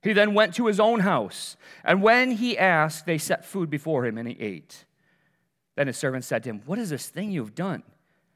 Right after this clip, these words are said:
You fasted and wept for the child while he was alive, but when the child died, you arose and ate food." He said,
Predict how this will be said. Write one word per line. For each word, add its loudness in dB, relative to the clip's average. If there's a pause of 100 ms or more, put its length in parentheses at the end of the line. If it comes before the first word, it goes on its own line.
(140)
You -2
fasted 0
and 0
wept 0
for 0
the -2
child 0
while 6
he -2
was 0
alive, -2 (380)
but 2
when 4
the 0
child 0
died, 2
you 0
arose 2
and 0
ate -4
food." -6 (1120)
He -4
said, -2